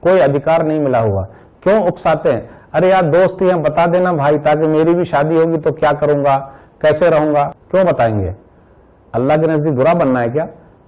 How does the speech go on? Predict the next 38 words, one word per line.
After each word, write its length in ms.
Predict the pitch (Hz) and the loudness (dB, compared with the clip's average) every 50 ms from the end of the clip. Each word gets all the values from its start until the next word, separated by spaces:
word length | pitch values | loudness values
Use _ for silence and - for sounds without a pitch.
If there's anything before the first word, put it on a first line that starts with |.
| _ - | _ -4
सहेली 260 | - 123 147 180 196 202 | 0 0 2 2 2 0
भी 80 | 196 | 0
पूछते 280 | 180 175 190 - - 185 | 0 0 -2 -2 0 -2
हैं, 120 | 175 160 | -2 0
"बताओ 420 | 165 170 170 - 220 220 226 220 202 | -2 -4 0 0 0 2 2 2 0
ना, 520 | 190 202 214 208 196 139 104 107 - - - _ _ _ _ _ _ _ _ _ | 0 0 0 0 0 -2 -4 -8 -12 -16 -20 _ _ _ _ _ _ _ _ _
कैसे 360 | - - 220 208 214 - 220 175 | 0 2 2 2 2 2 2 2
हुआ, 380 | 143 143 160 175 180 160 123 - - - - - _ _ _ - _ | 4 2 2 4 4 2 2 0 -4 -8 -16 -20 _ _ _ -20 _
क्या 220 | - 208 214 220 208 | 0 2 4 4 4
हुआ?" 540 | 160 147 160 180 185 170 131 95 95 104 - - _ - | 4 4 4 4 4 4 2 0 -2 -6 -12 -18 _ -10
अगर 220 | 123 123 151 143 | -4 -2 0 2
ये 120 | 131 147 156 | 2 2 2
सब 200 | 151 190 165 - | 2 -2 -4 -4
चक्कर 340 | - 160 - - 185 180 180 | -6 -8 -4 -2 -2 0 0
में 100 | 170 160 | 2 0
रहेगा 320 | 151 165 185 175 156 160 | 0 0 0 0 0 0
तो 100 | 160 165 | -2 -2
बुराई 300 | 139 131 143 147 180 220 | 0 0 0 2 2 0
फैलती 440 | 214 220 - 190 220 226 220 269 240 | 0 0 -2 0 0 0 0 0 2
जाएगी। 280 | 185 143 127 117 110 | 2 2 2 0 -2
देखिए, 220 | 113 131 139 175 156 | -6 -4 -4 -4 -4
इस्लाम 400 | 147 - 160 160 180 208 214 185 | -4 -4 -4 -2 -2 0 0 0
ने 240 | 160 165 175 208 214 214 - - - - - _ - | 0 0 -2 -2 -4 -6 -10 -20 -20 -20 -20 _ -2
किस 200 | 240 226 226 - | -2 -2 0 0
तरीके 400 | 214 208 208 196 202 202 196 160 | 2 2 2 2 2 0 0 0
से 200 | 147 165 135 107 - - - - - - - - _ _ _ | 2 0 0 0 -2 -8 -20 -20 -20 -20 -20 -20 _ _ _
पर्दे 300 | 135 143 147 143 175 170 | -2 -2 0 2 0 2
का 140 | 160 165 147 | 2 2 0
एहतमाम 540 | 135 123 - - 143 131 139 139 139 127 117 | 0 -2 -4 -8 -8 -6 -4 -4 -4 -6 -6
किया 260 | 117 - 120 110 101 | -6 -4 -2 -2 -2
है, 200 | 95 98 - - - - - - - _ _ | -2 -4 -6 -8 -12 -20 -20 -20 -20 _ _
इस्लाम 340 | 127 - - 143 160 180 190 | -12 -6 -4 -2 -2 0 0
ने 160 | 190 190 190 | 0 0 -2
किस 220 | 160 - 165 - - | -2 -4 -8 -4 -4
तरीके 320 | 147 160 185 180 180 185 | -2 0 -2 0 -2 -4
से 120 | - - | -4 -4
उभारा 460 | 123 - 127 117 104 110 131 147 151 131 | -8 -6 -6 -6 -2 -2 0 0 0 0
है। 360 | 107 95 87 85 - - | 0 -2 -6 -8 -12 -20